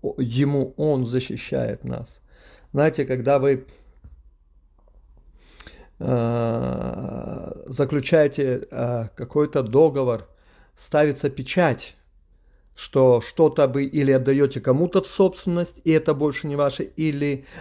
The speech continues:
вы принимаете что-то в собственность. Вы за-, всё это заверяется нотариально и ставится там печать у нотариуса, что всё.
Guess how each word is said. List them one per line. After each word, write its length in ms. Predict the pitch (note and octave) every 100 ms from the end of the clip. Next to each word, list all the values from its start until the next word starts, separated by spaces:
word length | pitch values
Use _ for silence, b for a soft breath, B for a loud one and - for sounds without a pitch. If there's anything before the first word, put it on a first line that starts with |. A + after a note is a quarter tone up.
| B -
вы 220 | B2 D3+
принимаете 580 | C#3+ C3+ C#3 E3+ E3+ C3
что-то 300 | - - B2
в 40 |
собственность. 1080 | - - - C#3+ - - A#2 B2 - - _ _ _ _ _
Вы 140 | A#2+ A#2
за-, 200 | - -
всё 200 | - D#3+
это 160 | D#3+
заверяется 560 | C3 C#3 C#3+ D3+ C#3+ C#3
нотариально 500 | C3 C3 C3 D#3+ D#3
и 60 | B2+
ставится 540 | - D3+ D3+ C#3+ C#3+
там 340 | C3+ C3+ D3+ - b b b _
печать 500 | D3 D3+ - G#3+ C#3
у 60 | A2+
нотариуса, 540 | G#2+ - - - - -
что 220 | - -
всё. 480 | - - D#3+ A#2 -